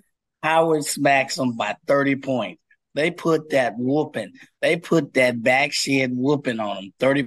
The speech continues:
I don't care what their record is. It was a convincing win, and we have them following them in the polls. I'm sorry. This is,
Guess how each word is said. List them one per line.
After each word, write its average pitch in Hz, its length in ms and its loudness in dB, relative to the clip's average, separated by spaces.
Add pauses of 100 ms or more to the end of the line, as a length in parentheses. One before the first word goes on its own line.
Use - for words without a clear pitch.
I 117 120 0
don't 147 120 -2
care 131 120 -2
what 135 260 -4
their 160 100 -2
record 156 440 -4
is. 98 360 -10 (460)
It 139 60 4
was 127 100 4
a 123 60 -2
convincing 147 600 2
win, 135 220 2
and 117 240 -4
we 151 160 0
have 143 300 0
them 110 280 -4
following 147 460 -2
them 147 240 -4
in 139 240 -4
the 147 80 -6
polls. 127 480 -4 (340)
I'm 120 140 -4
sorry. 120 460 2 (180)
This 147 240 -2
is, 147 240 -2